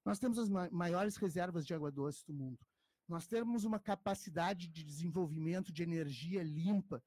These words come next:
extraordinária. Nós temos as duas maiores reservas de biodiversidade do planeta Terra.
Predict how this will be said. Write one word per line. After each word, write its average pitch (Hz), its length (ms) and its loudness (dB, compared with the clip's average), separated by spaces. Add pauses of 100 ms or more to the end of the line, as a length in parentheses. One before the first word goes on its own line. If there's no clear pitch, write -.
(320)
extraordinária. 165 1080 0 (340)
Nós 196 260 0
temos 240 300 4
as 208 140 4
duas 214 260 4
maiores 220 340 2
reservas 196 540 2
de 160 80 -2
biodiversidade 160 880 -2
do 165 100 -2
planeta 170 460 0
Terra. 147 500 -4